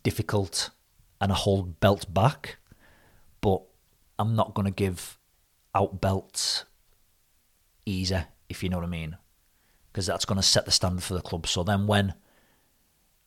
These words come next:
we compare other blue belts within the club, that's the standard what we're setting. If it's a lower benchmark, then that kinda waters down the whole quality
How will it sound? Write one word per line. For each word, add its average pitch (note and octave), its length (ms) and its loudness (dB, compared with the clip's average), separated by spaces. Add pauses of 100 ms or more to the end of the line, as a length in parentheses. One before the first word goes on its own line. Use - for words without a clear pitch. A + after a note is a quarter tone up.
(460)
we G2+ 120 -4
compare G2 720 4 (1600)
other G#2 180 0
blue G2 240 2
belts - 560 0 (120)
within G2+ 280 2
the F#2+ 80 0
club, G#2+ 380 0 (280)
that's - 220 0
the G2+ 60 0
standard F#2+ 340 2
what G2 120 -4
we're - 40 -8
setting. E2+ 380 0 (560)
If - 140 -2
it's G2+ 140 0
a G2+ 40 4
lower G#2 240 8
benchmark, C3 720 4 (640)
then F#2 320 2 (420)
that - 160 2
kinda F#2+ 240 2
waters F#2+ 480 2
down F2+ 320 0
the F#2 60 -2
whole F2+ 460 -2 (640)
quality F2+ 680 0